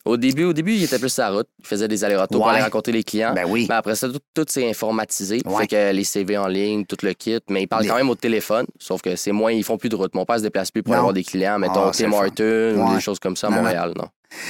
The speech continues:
Speaker 2: Hey, euh, dis-moi donc, ben, on les salue. Comment ils s'appellent ?
Speaker 1: Stéphane et Caroline.
Speaker 2: Bon, ben, c'est Stéphane et Caroline, on vous salue, tabarouette. Euh, en tout cas, vous avez mis un beau bonhomme sa, sa, sa planète.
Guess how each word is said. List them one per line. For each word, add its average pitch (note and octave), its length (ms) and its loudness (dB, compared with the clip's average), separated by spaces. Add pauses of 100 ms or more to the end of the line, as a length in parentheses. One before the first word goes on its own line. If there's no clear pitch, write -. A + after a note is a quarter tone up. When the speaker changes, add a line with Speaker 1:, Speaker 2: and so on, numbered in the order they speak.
(380)
Speaker 2:
Hey, A#2+ 320 4
euh, A2 120 2
dis-moi A2 320 2
donc, A#2 220 4
ben, A2 140 4
on A2 80 4
les A#2 100 4
salue. A2+ 340 2
Comment C#3 180 2
ils C3+ 60 2
s'appellent ? C#3 300 0 (160)
Speaker 1:
Stéphane C3+ 420 0
et A#2 60 0
Caroline. F#2+ 400 0
Speaker 2:
Bon, G2+ 180 0
ben, F2 120 0
c'est G2+ 240 -2
Stéphane E3 460 2
et D3 80 4
Caroline, C#3+ 440 4
on C3 100 4
vous A#2+ 100 2
salue, B2+ 340 2
tabarouette. C#3+ 480 2 (640)
Euh, G#2 1080 2
en G2+ 40 -4
tout - 80 -4
cas, E3+ 100 4
vous C3 100 4
avez C#3 200 4
mis D#3+ 80 4
un C3 640 2
beau D#3 140 4
bonhomme E3 320 2
sa, B2 360 0
sa, A2+ 360 -2 (340)
sa C3 200 -2
planète. C#3+ 360 2